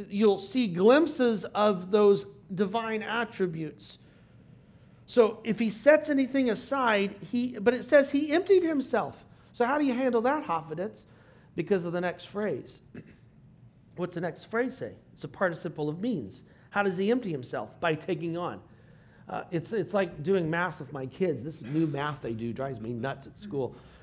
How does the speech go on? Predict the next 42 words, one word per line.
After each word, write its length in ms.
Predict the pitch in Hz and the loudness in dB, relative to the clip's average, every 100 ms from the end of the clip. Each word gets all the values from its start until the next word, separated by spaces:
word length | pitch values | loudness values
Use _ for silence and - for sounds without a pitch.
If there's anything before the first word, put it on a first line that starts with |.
| - | -14
It's 100 | - | -6
like, 100 | 160 | 0
"Well, 160 | 226 | 0
it's 120 | 233 233 | 0 0
so 120 | 415 | 2
much 220 | 330 - | 2 6
easier 240 | 330 - | 4 4
if 100 | 123 | -2
you 80 | 147 | -2
just 160 | 262 - | -2 0
do 140 | 220 | 2
this." 240 | 208 - - | 2 2 0
"Oh, 260 | 330 381 392 | 0 2 2
that's 160 | 339 339 | 0 0
not 160 | 339 | -4
how 80 | - | -6
we're 100 | 320 | -10
supposed 260 | - - - | -8 -10 -8
to 40 | |
do 160 | 254 - | -4 -4
it," 120 | - - - - - - | -6 -12 -20 -20 -20 -8
right? 240 | 165 214 - - - - - - - - - - 196 | -4 -4 -8 -20 -20 -20 -20 -20 -20 -20 -18 -12 -2
This 320 | 180 330 339 | 2 2 2
kind 200 | 349 359 | 0 2
of 80 | 339 | 4
math, 280 | 349 370 349 - - - - | 2 0 -4 -16 -20 -20 -14
what 240 | - 254 262 | 4 4 6
Paul's 340 | 285 320 320 | 6 4 4
saying, 440 | 320 320 330 254 - 233 | -2 -2 -4 -8 -10 2
we 180 | 262 | 8
don't 320 | 339 370 - - | 8 8 2 -8
subtract, 720 | - 175 - 330 247 175 - | -6 -4 -2 0 0 -2 -6
we 240 | 226 269 247 | 2 6 6
are 220 | 196 - | 4 0
adding. 460 | 240 285 196 127 113 - - - - - - - - | -4 -2 -2 -4 -8 -14 -20 -20 -20 -20 -20 -8 0
That's 220 | 247 277 | 0 0
how 160 | - 233 | 0 2
you 200 | 208 196 | 4 4
emptied. 420 | 254 - 113 90 - - - - - - - - - | 2 0 -10 -12 -20 -20 -20 -20 -20 -20 -20 -20 -6
He 180 | 220 233 | 2 6
emptied 320 | 349 339 214 | 6 4 2
himself 600 | 185 160 180 120 180 - | 2 0 -2 0 -2 -6